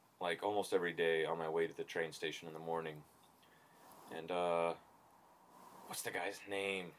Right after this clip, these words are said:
Um, uh, uh, maybe Nakayama? Um, like, it's because, it, like, his name has, like,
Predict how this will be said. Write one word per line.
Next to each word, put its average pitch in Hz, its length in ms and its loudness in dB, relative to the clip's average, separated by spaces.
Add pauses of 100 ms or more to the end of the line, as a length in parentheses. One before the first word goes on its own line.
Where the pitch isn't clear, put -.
(120)
Um, 92 540 6 (580)
uh, - 60 -8
uh, - 160 -14 (320)
maybe 98 240 -12
Nakayama? 104 680 2 (280)
Um, 95 400 2
like, 104 340 4 (220)
it's - 140 0
because, 120 300 6
it, 107 100 0 (160)
like, 107 140 4
his 104 140 0
name 101 280 4
has, 90 260 0
like, 87 340 2